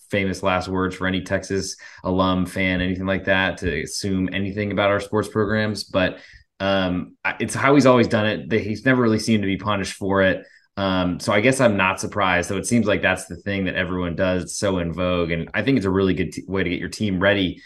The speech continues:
for conference play. But, um, weird, but also when we're playing Houston Christian and Northern Arizona and then, and Utah, <laughs> U T Rio Grande Valley, I mean, I don't really know what to say about what Chris Beard tries to do, but,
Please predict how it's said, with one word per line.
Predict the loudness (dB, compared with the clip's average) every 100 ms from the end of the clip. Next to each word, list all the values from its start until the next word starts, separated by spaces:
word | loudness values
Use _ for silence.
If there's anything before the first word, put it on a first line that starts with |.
| -16 -8
for | 0
conference | 2 4 0 -4
play. | -4 -2 -2 -6 -2
But, | 2 2 -2 -20 _ -2
um, | 2 2 0 -2 -6 4
weird, | 8 10 8 6
but | 6
also | 4 4 2
when | 2
we're | 0
playing | 0 0 2 0
Houston | 0 -2 -2 -2
Christian | 0 0 0 0 2 0 -2
and | -2 0 2
Northern | 4 4 4
Arizona | 2 0 -2 -2 0 0
and | 0
then, | -2 -4 -8 -18 _
and | -4 -2 0
Utah, | -2 -8 -10
<laughs> | -8
U | -2 2 4
T | 4 0
Rio | 4 4 4
Grande | 2 0 2
Valley, | 2 2 0
I | 0
mean, | -2 -4 -6 -4
I | 4
don't | 6
really | 6 6
know | 4
what | 2
to | 0
say | -2 0 0
about | 0 -2 0
what | -2 -2 -6
Chris | -6 -2
Beard | 0 0
tries | 2 2 2
to | -2
do, | 0 0 -2 -4
but, | 0 2 2